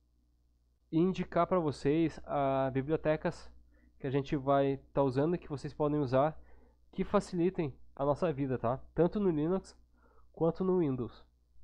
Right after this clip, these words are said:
OK? Só que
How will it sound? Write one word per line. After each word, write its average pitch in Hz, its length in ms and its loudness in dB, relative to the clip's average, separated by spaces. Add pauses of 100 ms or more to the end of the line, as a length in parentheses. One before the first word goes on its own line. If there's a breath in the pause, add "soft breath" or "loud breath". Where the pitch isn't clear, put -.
(540)
OK? 170 500 -2 (800)
Só - 440 0
que 202 340 -6